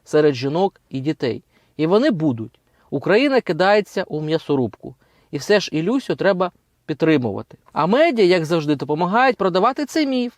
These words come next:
Непохитний Зеленський, незламна Україна, благородна боротьба за демократію. Це чиста, проста історія, легка для сприйняття, зручна для виправдовування. Ще одна партія зброї,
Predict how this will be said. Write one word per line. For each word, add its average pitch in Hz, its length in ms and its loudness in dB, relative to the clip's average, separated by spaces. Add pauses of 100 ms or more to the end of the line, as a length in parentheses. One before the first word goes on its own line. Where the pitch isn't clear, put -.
(340)
Непохитний 294 720 -2
Зеленський, 254 680 0
незламна 175 680 2
Україна, 185 720 -2 (300)
благородна 208 500 2
боротьба 165 460 2
за 226 100 0
демократію. 180 720 -2
Це - 160 -16
чиста, - 520 -4
проста 233 480 -2 (200)
історія, 220 680 0 (340)
легка 170 360 2
для 277 160 2
сприйняття, 247 680 -2 (460)
зручна 165 540 0
для 190 160 -2
виправдовування. 175 920 0 (100)
Ще - 200 0
одна 202 260 2
партія 240 420 0
зброї, 175 520 2